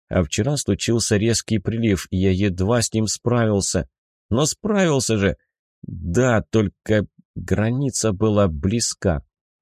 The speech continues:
Он спрятал руки за спину. Поэтому отец и хотел забрать меня отсюда. А ты?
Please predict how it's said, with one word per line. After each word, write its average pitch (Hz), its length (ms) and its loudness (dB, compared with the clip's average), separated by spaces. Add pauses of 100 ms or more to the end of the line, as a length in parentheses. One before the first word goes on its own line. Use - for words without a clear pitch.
(120)
Он 139 220 0
спрятал 87 640 -2
руки 90 240 -4
за 101 220 0
спину. 90 380 -2 (380)
Поэтому 101 440 0
отец 113 440 -2
и 101 40 0
хотел 147 440 -4
забрать 110 480 -2
меня 95 280 2
отсюда. 101 520 -2 (100)
А - 180 -8
ты? 156 340 -2